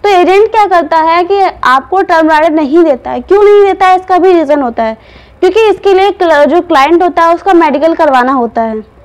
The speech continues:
उसके लिए, अ, काफ़ी ज़्यादा झंझट होता है। तो एजेंट सोचते हैं क्यों ना इस झंझट से बचा जाए। Friends, सारे एज-, एजेंट जो है ऐसा नहीं करते। कुछ एजेंट है कि, अ, वो बताते हैं client को सामने से कि आप ये rider लेते हैं तो तभी आपको इस policy के पूरे benefit मिलेंगे।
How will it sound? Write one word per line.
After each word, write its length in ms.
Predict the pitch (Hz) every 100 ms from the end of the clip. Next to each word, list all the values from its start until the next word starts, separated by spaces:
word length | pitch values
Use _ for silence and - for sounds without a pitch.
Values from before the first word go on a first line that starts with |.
| _ _ _ _ - _ -
उसके 200 | 269 339
लिए, 280 | 320 320 330 - - - -
अ, 280 | 262 277
काफ़ी 340 | 277 277 262 302
ज़्यादा 260 | 302 294
झंझट 380 | 294 262 247 320
होता 240 | 330 320 320
है। 140 | 320
तो 160 | 349 330
एजेंट 280 | 311 320 311
सोचते 300 | 285 285 311
हैं 140 | 311
क्यों 160 | 311 302
ना 120 | 302
इस 160 | 302 -
झंझट 300 | 262 254 254
से 180 | - 339
बचा 300 | 311 277 233
जाए। 200 | 220 214 _ _ - - -
Friends, 260 | 381 392
सारे 300 | 359 269 269
एज-, 420 | 392 339 294 -
एजेंट 280 | 285 320 339
जो 80 | 349
है 200 | 339 339
ऐसा 140 | 330
नहीं 300 | 339 285 330
करते। 320 | 349 311 330 359
कुछ 220 | 370 359
एजेंट 420 | 294 311 339 320
है 80 | 339
कि, 200 | 370 359 - - -
अ, 160 | - 302
वो 440 | 285 370 294 -
बताते 400 | 233 269 269 285
हैं 100 | 359
client 240 | 339 320 320
को 80 | 339
सामने 320 | 330 302 311
से 120 | 311
कि 100 | 339
आप 200 | 349 339
ये 200 | 269 285
rider 260 | 320 320 330
लेते 260 | 320 311 311
हैं 100 | 302
तो 120 | 381
तभी 400 | - 302 269 339
आपको 340 | 302 294 330
इस 120 | 320
policy 360 | - 277 262 269
के 100 | 349
पूरे 280 | 370 - 285
benefit 380 | 254 254 302 294
मिलेंगे। 440 | 240 220 208 208